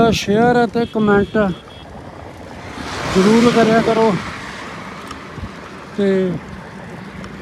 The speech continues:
ਸਬਸਕ੍ਰਾਈਬ ਜ਼ਰੂਰ ਕਰ ਲਓ ਜਿਨ੍ਹਾਂ ਨੇ ਨਹੀਂ ਕੀਤਾ ਮੇਰੇ ਵੀਰ।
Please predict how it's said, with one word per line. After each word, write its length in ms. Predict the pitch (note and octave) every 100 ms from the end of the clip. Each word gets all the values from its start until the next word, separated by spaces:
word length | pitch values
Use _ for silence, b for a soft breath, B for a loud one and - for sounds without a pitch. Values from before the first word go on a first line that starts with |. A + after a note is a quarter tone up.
| -
ਸਬਸਕ੍ਰਾਈਬ 580 | - G#3+ - G#3 G#3 A3+
ਜ਼ਰੂਰ 340 | A3+ A#3 B3
ਕਰ 180 | C4 B3
ਲਓ 140 | A#3 A3+
ਜਿਨ੍ਹਾਂ 280 | A3 A#3+
ਨੇ 100 | C4
ਨਹੀਂ 240 | B3+ G#3+ G3
ਕੀਤਾ 300 | F#3+ G#3+ A3+
ਮੇਰੇ 220 | G#3+ G#3+
ਵੀਰ। 240 | G3+ A3+